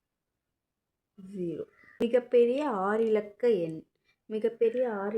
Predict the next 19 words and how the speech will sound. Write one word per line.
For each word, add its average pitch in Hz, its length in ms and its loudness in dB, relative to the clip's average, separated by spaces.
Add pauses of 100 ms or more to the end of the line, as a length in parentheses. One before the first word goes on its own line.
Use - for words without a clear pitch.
இலக்க 208 300 -4 (100)
எண் 190 120 -8 (140)
எது? 185 200 -8 (4000)
இதுதான் 226 440 -8
மிகப்பெரிய 202 500 -4 (220)
ஆறு 185 120 -6 (120)
இலக்க 170 200 -10 (220)
எண். 160 140 -12 (680)
ஆனா 262 220 -4
இந்த 247 100 -2 (140)
ஆறு 262 180 2
இலக்க 220 220 -4 (140)
எண்ணில் 185 320 -6
வந்து 202 200 -2 (380)
மீதி 269 340 0 (140)
வந்து 202 200 0 (220)
வரும். 190 320 -6 (380)
முந்நூற்றி 247 400 -2
அறுபதை 185 280 -4